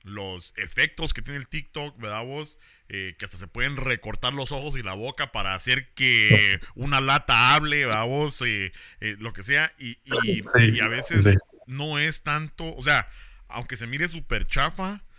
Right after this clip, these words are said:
Speaker 1: nada más tiran su punchline del chiste y es un mate de risa, ¿verdad vos? Y
Speaker 2: Sí.
Speaker 1: y
Speaker 2: Y ahí
Speaker 1: fíjate
Speaker 2: están
Speaker 1: que
Speaker 2: cincuenta mil views. <laughs>
Speaker 1: Ah, cabal, y, y es lo que me pasa a mí, de que, o me ha pasado a vos, de que, por ejemplo, ahorita tengo, mm,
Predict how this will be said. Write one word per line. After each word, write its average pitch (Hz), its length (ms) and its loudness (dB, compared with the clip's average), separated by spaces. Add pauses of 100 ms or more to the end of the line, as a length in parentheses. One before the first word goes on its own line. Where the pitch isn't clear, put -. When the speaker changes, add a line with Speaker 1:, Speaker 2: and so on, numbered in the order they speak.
(200)
Speaker 1:
nada 135 240 0
más 165 220 -4
tiran 170 260 -2
su 110 160 -6
punchline 151 500 -2
del 117 160 -6
chiste 180 420 -2
y 131 200 -2
es 147 160 -4
un 170 180 -10
mate 175 300 -2
de 127 160 2
risa, 143 240 -4
¿verdad 110 160 -4
vos? 156 180 -6
Y 127 240 -8 (220)
Speaker 2:
Sí. 123 160 8 (680)
Speaker 1:
y 127 120 -12
Speaker 2:
Y - 80 6
ahí 135 40 8
Speaker 1:
fíjate - 20 8
Speaker 2:
están 131 260 10
Speaker 1:
que 101 100 6
Speaker 2:
cincuenta 123 380 8
mil 117 440 8
views. 120 400 6
<laughs> 220 120 8
Speaker 1:
Ah, 190 200 6
cabal, 165 280 4 (120)
y, 131 280 0
y 127 80 -2
es 127 60 0
lo 156 140 -6
que - 100 -10
me 110 100 -6
pasa 123 240 -8
a - 20 -10
mí, 190 280 -6 (480)
de 110 180 -4
que, 107 520 -2
o 120 100 -8
me 147 140 0
ha 185 100 0
pasado 156 420 -4
a 95 60 -6
vos, 143 300 -6 (320)
de - 100 -10
que, 110 80 -8
por 117 160 -14
ejemplo, 135 300 -10
ahorita 175 400 -4
tengo, 147 800 -4
mm, 87 220 -12